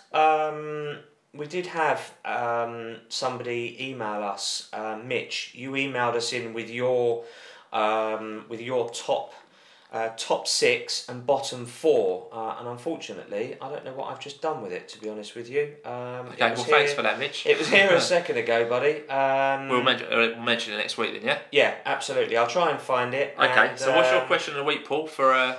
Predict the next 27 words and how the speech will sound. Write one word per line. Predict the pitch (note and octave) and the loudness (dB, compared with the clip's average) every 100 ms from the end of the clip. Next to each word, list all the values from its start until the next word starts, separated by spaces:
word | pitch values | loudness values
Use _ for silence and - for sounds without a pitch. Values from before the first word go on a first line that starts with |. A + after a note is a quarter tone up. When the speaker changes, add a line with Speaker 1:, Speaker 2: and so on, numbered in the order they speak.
| - | -8
Speaker 2:
for | - | -6
this | C3 | -2
Speaker 1:
so | - D#3 | 6 6
Speaker 2:
week? | A2+ - | 6 2
Speaker 1:
question | - G#3 G#3 G3 | 2 2 2 0
of | F#3 | 2
the | |
week | F3+ F3 | 2 0
for | - | -4
this | E3 G3 G3 - | 0 0 0 -2
week. | G#2 G2 - - - - - - - C#3+ | -4 -6 -12 -18 -18 -18 -12 -12 -8 -2
Um, | C#3 C3+ C3 C3+ D3 | 2 4 4 2 2
Matt | E3+ - | 2 4
Lockwood, | D3 - C#3 B2+ - | 2 0 0 0 0
uh, | A#2+ A#2+ C#3+ | 2 2 2
related, | B2+ B2 A#2+ C3 | 2 2 2 0
obviously. | C3+ C3+ D3 E3 E3 D#3+ - - - - - | 0 2 -2 -2 -2 -2 -8 -16 -20 -20 -10
How | - G#3+ | 0 2
many | G#3 F#3+ | 4 2
appearances | F#3 G3 F#3+ D3 A2+ - G#2 A#2 A#2 - - | 0 2 4 2 -2 -6 -4 -6 -8 -6 0
did | D3 | 2
Matt | D#3+ E3 | 4 4
Lockwood | - - - D3 | 4 2 2 4
make | C#3 A2+ - | 4 4 0
for | C3 | 2
Leyton | C3+ C3+ C3+ | 2 2 2
Orient? | B2 G2 F2+ | 2 2 -4